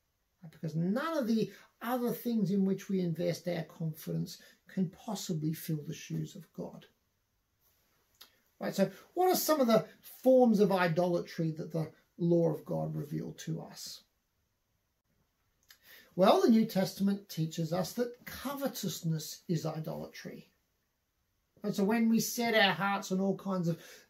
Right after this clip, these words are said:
earthly pleasures and treasures, thinking that as long as we have these things, we'll be rich and full, right, this is idolatry. And the scriptures reveal this to also be foolishness, right, because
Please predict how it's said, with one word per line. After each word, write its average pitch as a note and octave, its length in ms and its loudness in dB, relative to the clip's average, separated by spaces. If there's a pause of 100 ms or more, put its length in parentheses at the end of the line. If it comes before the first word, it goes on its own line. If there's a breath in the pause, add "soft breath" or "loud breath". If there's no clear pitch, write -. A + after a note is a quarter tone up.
earthly A3 500 4
pleasures G3 600 0
and E3+ 200 -2
treasures, A3 680 0 (200 loud breath)
thinking B3 380 4
that G#3+ 100 6
as G3 160 2
long D4+ 240 4
as - 120 0
we C4 120 0
have A#3 260 0
these A#3+ 300 0
things, B3+ 280 2
we'll A3 200 0
be G#3+ 180 0
rich G#3+ 380 2
and G3+ 160 2
full, A#3+ 500 2 (640 soft breath)
right, F#3+ 180 -6
this G3 200 -4
is E3 160 -2
idolatry. D#3 840 -8 (1700)
And F#3 140 2
the E3+ 60 0
scriptures G3+ 520 -2
reveal F3 380 4
this E3 280 -2
to E3+ 160 -2
also E3 260 -2
be D#3+ 160 -6
foolishness, - 1120 -6 (580 soft breath)
right, F#3 240 -2
because F3 380 2